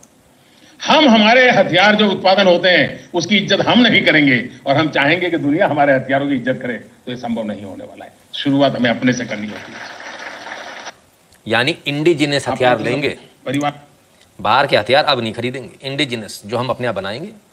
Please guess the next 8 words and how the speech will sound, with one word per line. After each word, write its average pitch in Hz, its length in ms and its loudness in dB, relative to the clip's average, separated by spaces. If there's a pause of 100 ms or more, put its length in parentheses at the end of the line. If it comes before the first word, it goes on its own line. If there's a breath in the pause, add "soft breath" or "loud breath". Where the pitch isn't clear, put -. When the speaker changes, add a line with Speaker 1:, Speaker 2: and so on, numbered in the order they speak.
Speaker 2:
वही 123 260 0
अपने 117 200 -8
यहाँ 110 80 -4
लगाएंगे, 113 420 -8 (380 soft breath)
और 143 320 0
वही 180 240 0
दुनिया 151 280 -2
को, 247 220 -8